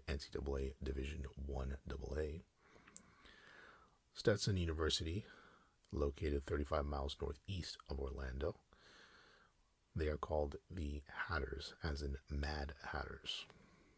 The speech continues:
This is a school with a moderately satisfying team name, but a detestable team logo. This is true. It's basically just a S U with a old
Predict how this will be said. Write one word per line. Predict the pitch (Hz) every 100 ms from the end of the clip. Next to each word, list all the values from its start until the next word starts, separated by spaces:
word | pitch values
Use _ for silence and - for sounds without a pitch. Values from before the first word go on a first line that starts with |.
| - _ _ _ _ _ _ _ _ - - - - - - _ -
This | 95 85
is | 78
a |
school | - - 80
with | 76 85
a |
moderately | 78 76 76 76
satisfying | 73 - 71 - 76 69 69
team | - 71
name, | 85 95 95 95 - - _ _
but | - 90
a | 80
detestable | 78 69 - 78 - 76 71 69
team | - 67 60
logo. | 67 67 67 - - - _ _ _ _ - -
This | -
is |
true. | - - 76
It's | -
basically | 71 - -
just | 82 -
a | 65 71 - - - - - _ _ -
S | - -
U | 71 71 67
with | 69 -
a | 69 71 - - - _ -
old | 73 71 69